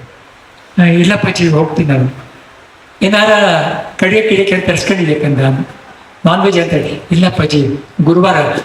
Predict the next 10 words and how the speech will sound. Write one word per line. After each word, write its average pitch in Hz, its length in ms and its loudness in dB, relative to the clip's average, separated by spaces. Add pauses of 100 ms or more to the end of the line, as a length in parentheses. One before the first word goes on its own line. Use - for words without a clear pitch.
(160)
"ಅಯ್ಯೋ, 165 300 4
ನಿಮ್ಮ 160 180 0
ಅಪ್ಪನ 151 180 0
ಬುದ್ಧಿ 170 340 0
ನೋಡು, 147 500 -2 (160)
ಗುರುವಾರ 233 460 4
ನಿನಗೆ 196 220 0
ರಾಘವೇಂದ್ರ 214 440 2
ಅಂತ 220 140 0
ಹೆಸರಿಟ್ಬಿಟ್ಟು 185 880 -2